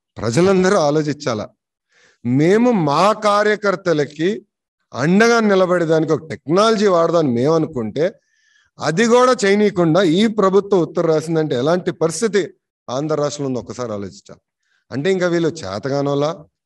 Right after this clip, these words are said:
వేస్ట్ ఫెలోసా, పనికిరానోలా ఏమన్నాలో నాకే అర్థం అవని పరిస్థితి.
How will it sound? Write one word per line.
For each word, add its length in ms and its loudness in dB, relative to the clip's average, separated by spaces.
వేస్ట్ 460 -4
ఫెలోసా, 580 0
పనికిరానోలా 720 0
ఏమన్నాలో 840 2
నాకే 440 0
అర్థం 200 -4
అవని 140 -2
పరిస్థితి. 400 -16